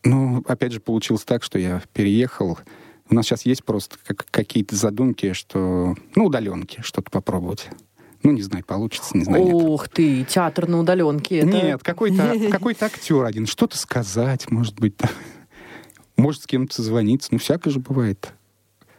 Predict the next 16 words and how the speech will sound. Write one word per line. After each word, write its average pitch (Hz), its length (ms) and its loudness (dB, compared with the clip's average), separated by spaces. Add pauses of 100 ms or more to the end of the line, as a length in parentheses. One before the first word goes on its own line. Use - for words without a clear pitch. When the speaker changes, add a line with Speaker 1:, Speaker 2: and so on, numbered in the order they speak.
(240)
Speaker 2:
Мгм. 135 380 2 (600)
Необычно. 185 840 4
А, 170 480 2 (380)
э, 170 1040 2
в, 170 240 0
в, - 380 -4
в - 40 -12
какой 214 280 2
постановке 185 500 0
участвовали 156 560 0
вы 202 280 4
и 175 240 0
кого 165 240 0
вы 180 100 2
там 160 180 2
играли? 135 300 -2